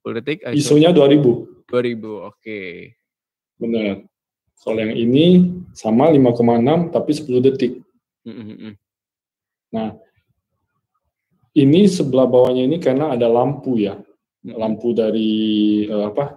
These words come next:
Speaker 2: eh, apa, eh, kayak reception gitu,
Speaker 1: Mm-hmm.
Speaker 2: tempat, eh, kantornya.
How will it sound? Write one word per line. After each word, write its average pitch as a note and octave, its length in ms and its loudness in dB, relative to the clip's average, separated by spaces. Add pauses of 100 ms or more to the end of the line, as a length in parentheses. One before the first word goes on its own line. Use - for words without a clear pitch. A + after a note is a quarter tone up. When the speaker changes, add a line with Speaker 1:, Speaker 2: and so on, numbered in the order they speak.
Speaker 2:
eh, G2 680 -6 (440)
apa, G2 180 -12 (140)
eh, G#2 120 -12
kayak G#2+ 360 -4
reception A#2+ 520 2
gitu, A#2+ 360 0 (360)
Speaker 1:
Mm-hmm. A#2 120 -12
Speaker 2:
tempat, G#2+ 320 -4 (320)
eh, G#2 160 -4
kantornya. G#2 540 0